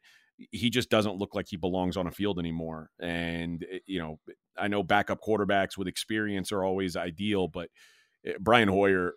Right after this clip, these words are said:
i-, it's been so long since he was effective. I, I think it's probably time to move on to the younger guy, start getting him those reps,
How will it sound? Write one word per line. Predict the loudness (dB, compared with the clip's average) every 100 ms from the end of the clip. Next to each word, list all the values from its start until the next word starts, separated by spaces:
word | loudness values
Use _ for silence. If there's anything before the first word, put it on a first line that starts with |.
| -4
i-, | -2
it's | -2 -2
been | -2 0
so | 2 2
long | 4 2 0
since | -4 -6 -6
he | -6
was | -6
effective. | -8 -6 -6 -6 -12 -12 -10
I, | -10 -6
I |
think | -4 -4
it's | -4
probably | -4 -4 -4 -8
time | -6 -6 -6
to |
move | -6 -6
on | -6 -8
to | -10
the | -12
younger | -10 -10 -8
guy, | -4 -2 -2
start | -4 -4 -4
getting | -4 -6
him | -6 -6
those | -8 -6
reps, | -4 -4 -8